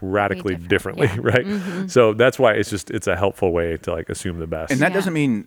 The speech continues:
Speaker 3: uh, don't
Speaker 1: You don't
Speaker 3: hear sweep under the rug,
Speaker 2: Mm-hmm.
Speaker 3: but it gives, like, let, in that example,
Speaker 1: So
Speaker 3: it
Speaker 1: she would
Speaker 3: gives
Speaker 1: say,
Speaker 3: Jim a chance to
Speaker 2: Mm-hmm.
Speaker 3: walk in.
Speaker 1: "Did you have a late meeting?"
Speaker 3: Yeah.
Speaker 2: Mm-hmm.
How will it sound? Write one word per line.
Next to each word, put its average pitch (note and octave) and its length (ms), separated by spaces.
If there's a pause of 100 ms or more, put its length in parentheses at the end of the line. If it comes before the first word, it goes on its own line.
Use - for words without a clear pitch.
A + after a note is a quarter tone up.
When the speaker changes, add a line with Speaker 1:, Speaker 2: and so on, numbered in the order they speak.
Speaker 3:
uh, B2 140
don't A#2+ 160
Speaker 1:
You A2 60
don't A2+ 120
Speaker 3:
hear D#3+ 240
sweep - 540
under C3+ 220
the F#2+ 100
rug, G2 380
Speaker 2:
Mm-hmm. G3 320
Speaker 3:
but D3 120
it D3 140
gives, D3 460 (100)
like, A#2 220
let, B2 200
in B2 140
that B2 140
example, A#2 300
Speaker 1:
So B2+ 100
Speaker 3:
it A#2 80
Speaker 1:
she C3+ 100
would D#3 60 (100)
Speaker 3:
gives B2+ 40
Speaker 1:
say, C3+ 200
Speaker 3:
Jim C3+ 220
a A#2 40
chance A2+ 440
to E2 100
Speaker 2:
Mm-hmm. G2+ 140
Speaker 3:
walk A#2 260
in. C3 360
Speaker 1:
"Did D#3 80
you - 40
have B2 40
a B2 60
late B2 120
meeting?" D#3 340 (240)
Speaker 3:
Yeah. B2 140 (100)
Speaker 2:
Mm-hmm. F3 380